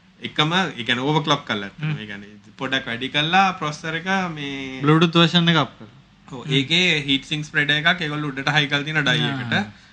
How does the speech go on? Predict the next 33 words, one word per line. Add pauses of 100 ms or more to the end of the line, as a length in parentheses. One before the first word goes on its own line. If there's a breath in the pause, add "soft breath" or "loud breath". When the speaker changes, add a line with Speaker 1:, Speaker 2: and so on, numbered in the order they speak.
(120)
Speaker 1:
ඒකට
පොඩ්ඩක්
වැඩිපුර
මේවා
වෙන්න.
ඊට
අමතරව (120)
මේ (420)
Wi-Fi
සහ
Bluetooth, (380 soft breath)
Bluetooth
low
energy (140)
එක
සහ
Speaker 3:
ෆෝර්
පොයින්ට්
ටූ
නේ?
Speaker 1:
ඔව්. (520 soft breath)
සහ, (100)
ආ, (500)
Wi-Fi
එක
ෆයිව්
ගිගාහර්ට්ස්
බෑන්ඩ්
එකත්
එක්කව
කරලා
Speaker 2:
ආ.
Speaker 1:
තියෙනවා.